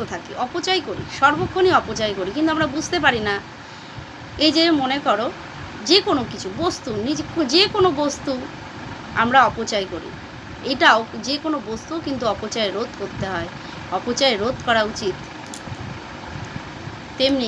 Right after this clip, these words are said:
তার পাশাপাশি যেটা সবথেকে বড় অপচয় আমরা করি, সেটা হলো যে মনের অপচয়। মনের অপচয় আমরা কিভাবে করি? মনের অপচয় করি আমরা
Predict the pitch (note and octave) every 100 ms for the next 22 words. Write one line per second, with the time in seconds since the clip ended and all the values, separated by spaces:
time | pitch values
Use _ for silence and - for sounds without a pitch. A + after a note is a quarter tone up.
0 | G#3 A#3 A#3 G#3 G#3 D4 C#4+ A3+ - F#3+
1 | G3 A3 - A#3 - - F#4 D4 B3 A3+
2 | G3+ A#3+ C4 E4 E4+ A3 F3 F3 F3+ F3
3 | D#3 - - - - - - - - -
4 | - - - - - - A3 A#3 G#3 F3+
5 | A#3+ A#3+ C#4 C4 F#3+ G#3 C#4 C#4+ A3+ G3
6 | F#3+ F3 - - - - - - - -
7 | - - G3+ B3 D#4+ F#4 D#4 C4 C#4+ E4
8 | E4 D#4 D4+ C4+ B3+ C4 D4 D4+ D4+ G#4+
9 | - - - - - - - - - -
10 | - - - - - - - - - -
11 | A#3+ C4+ E4+ G4+ D4+ D4+ D4+ E4 E4 C#4
12 | C4 C#4+ A3+ F#3+